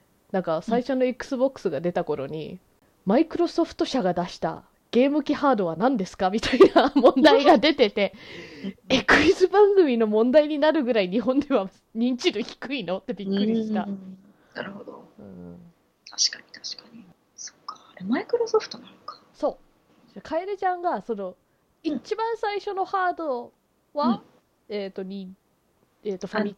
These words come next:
Speaker 1: コン？
Speaker 2: ファミコン。
Speaker 1: じゃあ、
Speaker 2: あの、
Speaker 1: うんうん。
Speaker 2: スーファミ。
Speaker 1: スーファミ。うん。ち-、で、一番最初のゲームって覚えてる？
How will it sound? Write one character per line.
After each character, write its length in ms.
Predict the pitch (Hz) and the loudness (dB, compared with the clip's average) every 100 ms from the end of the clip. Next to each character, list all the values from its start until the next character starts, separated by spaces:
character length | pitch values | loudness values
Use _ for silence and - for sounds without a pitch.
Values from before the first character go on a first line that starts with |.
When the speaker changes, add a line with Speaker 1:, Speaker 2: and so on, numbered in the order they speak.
| _ | _
Speaker 1:
コ 120 | 196 | -14
ン？ 20 | |
Speaker 2:
フ 60 | 233 _ _ 220 214 | -14 _ _ -2 0
ァ 20 | |
ミ 120 | 208 | -2
コ 260 | - 208 196 | -2 -2 -2
ン。 20 | |
Speaker 1:
じ 40 | 202 | 0
ゃ 40 | |
あ、 20 | |
Speaker 2:
あ 40 | 202 | 0
の、 20 | |
Speaker 1:
う 20 | |
ん 40 | 196 | 0
う 20 | |
ん。 20 | |
Speaker 2:
ス 160 | 185 254 | 2 2
ー 40 | |
フ 100 | 254 | 4
ァ 120 | 233 | 0
ミ。 180 | 214 208 | 0 -2
Speaker 1:
ス 80 | 220 | -4
ー 60 | 226 | -2
フ 100 | 202 | -4
ァ 60 | |
ミ。 280 | 190 180 - - | -4 -8 -14 -12
う 80 | |
ん。 280 | 190 170 - _ _ _ _ _ | -10 -10 -16 _ _ _ _ _
ち-、 160 | - 190 _ | -16 -16 _
で、 120 | 214 | -6
一 280 | - 233 - | -4 -6 -6
番 140 | 370 349 | -4 0
最 140 | 370 | 2
初 100 | 381 | 2
の 80 | 311 | 0
ゲ 180 | 240 359 | 0 0
ー 20 | |
ム 80 | 233 | -2
っ 20 | |
て 100 | - | -4
覚 180 | 170 196 | -4 -4
え 20 | |
て 140 | 185 151 | -4 -10
る？ 180 | 160 | -12